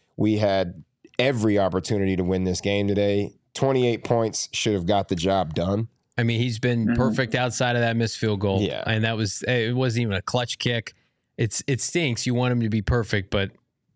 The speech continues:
Speaker 2: yeah, I'm with B G. Fifty-four yards, not a gimme. Prater's been solid. The new regime, you're solid for your four ninety-nine super chat. Is the breakdown the second half on the defense or solely on Rallis? Bo, I would say probably a little bit of both.
Speaker 1: Little both.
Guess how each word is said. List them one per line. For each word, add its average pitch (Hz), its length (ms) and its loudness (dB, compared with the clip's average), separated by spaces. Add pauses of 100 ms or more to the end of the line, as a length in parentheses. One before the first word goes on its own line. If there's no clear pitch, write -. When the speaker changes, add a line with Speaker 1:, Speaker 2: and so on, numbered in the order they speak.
(160)
Speaker 2:
yeah, 104 160 0
I'm 101 80 0
with 110 180 -2
B 107 160 0
G. 98 240 0
Fifty-four 123 540 -2
yards, 113 320 0
not 117 140 0
a 123 40 0
gimme. 110 420 -2 (420)
Prater's 123 340 0
been 113 160 0
solid. 113 440 0
The 107 60 0
new 120 160 2
regime, 113 380 0
you're 127 120 0
solid 113 480 0
for - 120 -4
your 101 80 0
four 131 220 -2
ninety-nine 113 420 0
super - 260 -2
chat. 117 240 -2
Is 113 120 -6
the 117 80 -2
breakdown 131 460 0
the 123 80 -6
second 123 340 -2
half 123 220 -2
on 110 100 -2
the 104 80 -4
defense 131 580 -2 (500)
or 147 280 2
solely 131 420 0
on 117 160 2
Rallis? 117 560 0 (100)
Bo, 117 220 2
I 127 140 2
would 131 120 0
say 127 200 -2
probably 127 200 0
a 123 40 0
little 123 140 2
bit 117 100 2
of 110 60 0
both. 92 320 -2 (140)
Speaker 1:
Little 151 160 2
both. 73 400 -6